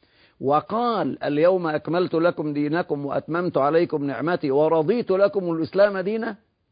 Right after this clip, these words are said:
يعني أي دين هذا الذي لم يكمل؟ وأية نعمة هذه التي لم تتم؟ إذا كان المصحف الحقيقي لا يزال في السرداب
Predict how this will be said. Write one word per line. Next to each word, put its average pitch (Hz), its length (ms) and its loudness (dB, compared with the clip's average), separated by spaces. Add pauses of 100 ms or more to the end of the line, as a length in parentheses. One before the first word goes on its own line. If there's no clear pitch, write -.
(1200)
يعني 170 540 0 (500)
أي 226 260 4
دين 240 380 0
هذا 214 260 2
الذي 214 320 2
لم 196 200 0
يكمل؟ 175 500 -2 (460)
وأية 185 440 2 (120)
نعمة 185 640 -4
هذه 190 460 -2
التي 180 400 0
لم 185 220 4
تتم؟ 170 540 2 (760)
إذا 151 220 0
كان 185 320 0
المصحف 170 680 -2
الحقيقي 160 760 -6
لا 156 440 2
يزال 180 420 2
في - 100 -6
السرداب 185 1200 2